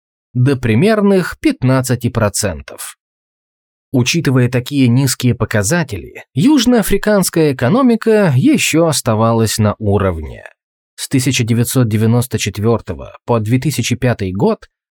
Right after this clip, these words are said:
доход на душу населения в стране увеличивался на один целых восемь десятых процента. Но это только учитывая.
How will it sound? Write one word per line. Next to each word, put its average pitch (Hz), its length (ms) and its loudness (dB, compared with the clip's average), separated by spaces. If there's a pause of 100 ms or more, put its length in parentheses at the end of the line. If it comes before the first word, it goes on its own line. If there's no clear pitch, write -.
(140)
доход 196 380 -2
на 196 140 2
душу 175 300 0
населения 202 600 2
в - 40 -4
стране 185 460 0
увеличивался 160 840 -2
на 151 280 -2
один 120 440 0
целых 196 600 0
восемь 208 420 2
десятых 113 500 -2
процента. - 760 -10 (560)
Но 113 240 -2
это 202 260 0
только 151 720 0 (320)
учитывая. 78 1200 -4